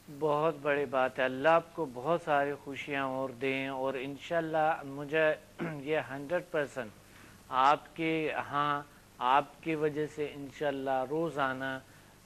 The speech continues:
न, कई सौ लोग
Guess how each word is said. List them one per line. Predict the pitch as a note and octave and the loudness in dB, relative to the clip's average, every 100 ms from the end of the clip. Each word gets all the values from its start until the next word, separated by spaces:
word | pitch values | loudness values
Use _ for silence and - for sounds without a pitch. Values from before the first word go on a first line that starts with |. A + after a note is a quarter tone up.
| B2 A#2+ A#2+ A#2+ A#2 A#2 A#2 - | -2 0 2 2 2 0 -4 -12
न, | B2+ A#2+ A#2 A#2 A2+ A2+ A#2+ - | -10 -10 -8 -6 -4 -6 -8 -8
कई | - E3 E3 D#3+ D3+ D3 C#3+ C#3+ D3 D3 D3 G#3+ | 0 2 2 0 -2 -4 -4 -6 -6 -6 -2 -2
सौ | G#3+ - - F3+ E3 | -4 -4 4 4 4
लोग | D3+ D3 C3 | 4 2 0